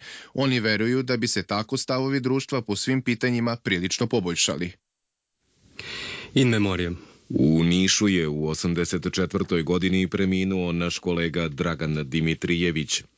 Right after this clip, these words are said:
Speaker 3: novinarsku karijeru započeo je u leskovačkoj Našoj reči.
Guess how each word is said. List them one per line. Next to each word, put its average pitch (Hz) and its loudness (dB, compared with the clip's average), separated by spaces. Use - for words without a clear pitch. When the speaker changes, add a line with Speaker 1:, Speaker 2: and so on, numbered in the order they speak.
Speaker 3:
novinarsku 107 0
karijeru 92 0
započeo 87 0
je 85 0
u 82 0
leskovačkoj 87 -2
Našoj 82 0
reči. 85 0